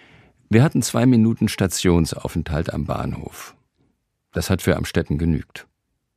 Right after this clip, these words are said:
Kaum eine Tür hat gequietscht, kaum wer ist ausgestiegen, kaum wer ist zugestiegen. Von einem Schaffner fehlt jede Spur. Ein paar platzsuchende Gestalten sind an unserem Viererabteil vorbeigehuscht,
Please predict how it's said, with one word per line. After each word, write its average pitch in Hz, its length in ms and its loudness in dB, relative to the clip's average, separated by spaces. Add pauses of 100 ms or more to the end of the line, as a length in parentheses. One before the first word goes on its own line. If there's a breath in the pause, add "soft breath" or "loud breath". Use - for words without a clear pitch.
Kaum 101 380 4
eine 80 320 0
Tür 92 320 0
hat 76 200 -8
gequietscht, - 560 -6
kaum 85 280 2
wer 78 140 -4
ist - 180 -10
ausgestiegen, 90 640 -2
kaum 80 300 2
wer 73 140 -4
ist - 200 -10
zugestiegen. - 640 -12 (840)
Von 104 140 2
einem 127 220 6
Schaffner 110 460 4
fehlt 80 260 0
jede - 240 -6
Spur. - 420 -12 (760)
Ein 113 120 2
paar 139 180 4
platzsuchende 92 800 0
Gestalten 85 640 2
sind 82 260 0
an 71 140 0
unserem 80 380 -2
Viererabteil 82 680 0
vorbeigehuscht, 90 800 0